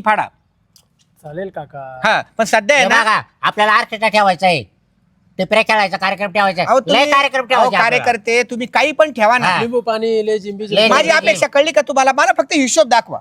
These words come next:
Speaker 3: मग?
Speaker 1: तुम्ही लेझिम ठेवा, काय करायचं, काय
Speaker 2: हात
Speaker 1: पत्ते खेळा वाटल्यास.
Speaker 2: हात, हात आपलं बापच हो
Speaker 3: हा, तेच ना.
Speaker 1: पत्ते खेळ,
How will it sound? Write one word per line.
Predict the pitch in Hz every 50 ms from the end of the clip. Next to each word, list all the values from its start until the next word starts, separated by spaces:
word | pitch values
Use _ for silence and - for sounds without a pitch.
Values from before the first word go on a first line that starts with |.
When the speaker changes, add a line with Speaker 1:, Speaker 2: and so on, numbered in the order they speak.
| -
Speaker 3:
मग? | 165 208 220 220 208 _ _ -
Speaker 1:
तुम्ही | 262 285 269 247
लेझिम | 262 262 233 285 285 226
ठेवा, | - 233 233 233 233 233 226 226 214 208 _ _ _ _ _ _ _ _ _ -
काय | 247 285 302
करायचं, | 262 285 285 269 269 233 - 262 247 240
काय | 226 277 285
Speaker 2:
हात | 175 180
Speaker 1:
पत्ते | 320 302 _ - 392 269
खेळा | - 208 226 247
वाटल्यास. | 240 233 214 180 185 220 208 202 202 196 -
Speaker 2:
हात, | 170 165 143
हात | 170
आपलं | 160 147 165 165 165
बापच | 175 175 - - 175 170
हो | 160 143
Speaker 3:
हा, | 131 135 143 180 196 185 175 165 151
तेच | - 190 202 185 156
ना. | 147 139 131 127 127
Speaker 1:
पत्ते | 311 - - 359 349
खेळ, | 254 -